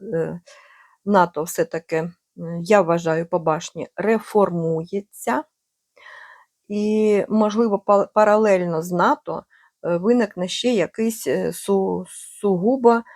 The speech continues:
м, Європейський Союз. Так, ось корпорація, яка випала ось тут. І в цей союз, е, цей процес запустить, швидше всього,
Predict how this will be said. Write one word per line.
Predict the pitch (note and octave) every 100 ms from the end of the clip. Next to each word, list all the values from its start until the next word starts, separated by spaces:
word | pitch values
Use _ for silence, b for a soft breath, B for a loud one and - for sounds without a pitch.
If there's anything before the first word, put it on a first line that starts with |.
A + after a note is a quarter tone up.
| B _ _ G3+
м, | G3 -
Європейський | G3 G#3 G3 G3 A3 C4 - - A3+
Союз. | - G#3 A3 F#3+ E3+ - -
Так, | A3+ -
ось | C3+ -
корпорація, | E3+ - F#3+ F3 - -
яка | - -
випала | - - - - -
ось | - F3
тут. | _ E3+ - _ b b b b _ _
І | A3 G#3+ G3+
в |
цей | - G3 F#3
союз, | - F3 F#3+ B3+ D4+ - - B B _
е, | - E3+ F#3 F#3 F#3 F3+ _ _ _ _ _ _ _ _ - B B B _ -
цей | A3
процес | G#3 G3 - C#4+ C#4 -
запустить, | F#3 G3 A3+ A3 F#3+
швидше | F3+ F3+ F3
всього, | - F#3+ -